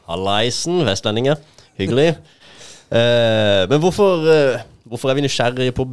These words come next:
Bing da for tida? Og vi har jo overført, vi har jo faktisk, eh, begynt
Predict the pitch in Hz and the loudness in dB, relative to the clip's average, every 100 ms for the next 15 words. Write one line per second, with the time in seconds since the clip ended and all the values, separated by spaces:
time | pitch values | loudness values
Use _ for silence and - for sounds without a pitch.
0 | 113 131 147 156 - 107 104 101 87 80 | -4 0 2 2 2 0 -2 -2 -2 -4
1 | - 120 123 131 117 113 131 123 127 135 | -2 0 2 0 -2 -4 -4 -4 0 0
2 | 120 117 117 - 117 104 101 98 92 - | 0 -4 -4 -6 -4 -2 0 -2 -4 -8
3 | - _ 117 107 127 139 - | -14 _ -10 -2 -2 -2 -10